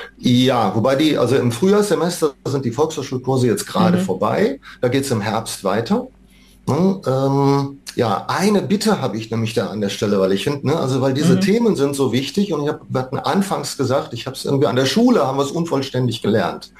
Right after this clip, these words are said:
Speaker 2: Mhm.
Speaker 1: Wär's dann nicht super, wenn man's an der Schule ein bisschen vollständiger lernen
Speaker 2: Mhm.
Speaker 1: würde? Und das ist gerade ein Projekt von mir und für dieses Projekt brauche ich Erdkundelehrer.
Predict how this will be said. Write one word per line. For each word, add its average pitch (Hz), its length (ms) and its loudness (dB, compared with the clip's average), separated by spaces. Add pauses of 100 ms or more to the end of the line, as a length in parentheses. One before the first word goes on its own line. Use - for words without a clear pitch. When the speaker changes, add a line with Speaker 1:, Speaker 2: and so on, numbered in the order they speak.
Speaker 2:
Mhm. 175 400 2
Speaker 1:
Wär's - 220 -2
dann 151 120 0
nicht 131 160 0
super, 151 420 0
wenn 135 120 0
man's 135 180 -2
an 123 80 -4
der 110 120 0
Schule 147 580 0
ein 120 100 -2
bisschen 120 300 -2
vollständiger 101 600 0
lernen 87 420 -2
Speaker 2:
Mhm. 90 220 -2
Speaker 1:
würde? 120 480 2 (480)
Und 127 380 -2
das 143 160 -2
ist - 160 -4
gerade 131 240 -2
ein 135 80 -6
Projekt 131 380 0
von 92 260 -6
mir 107 240 2
und 180 320 0
für 131 140 -2
dieses 196 440 0
Projekt 143 760 -2 (720)
brauche 139 360 -2
ich - 220 -4
Erdkundelehrer. 80 1000 -4